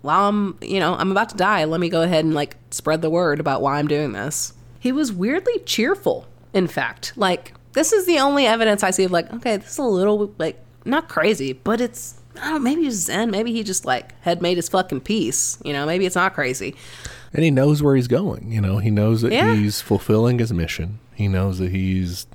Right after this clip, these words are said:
Speaker 2: living righteously. He's acted and not just believed. I mean, he's,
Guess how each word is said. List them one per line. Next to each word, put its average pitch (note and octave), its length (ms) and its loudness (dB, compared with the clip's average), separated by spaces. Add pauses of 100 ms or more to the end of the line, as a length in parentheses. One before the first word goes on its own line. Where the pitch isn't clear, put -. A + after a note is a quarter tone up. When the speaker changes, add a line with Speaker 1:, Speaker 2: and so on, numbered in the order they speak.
(280)
Speaker 2:
living G#2 360 -2
righteously. F#2+ 760 0 (640)
He's F#2 480 -2 (100)
acted G#2+ 480 0
and F#2 160 -2
not F2+ 220 -4
just F#2+ 220 -6
believed. G2 560 0 (960)
I A#2+ 140 -2
mean, B2+ 220 2
he's, B2 260 0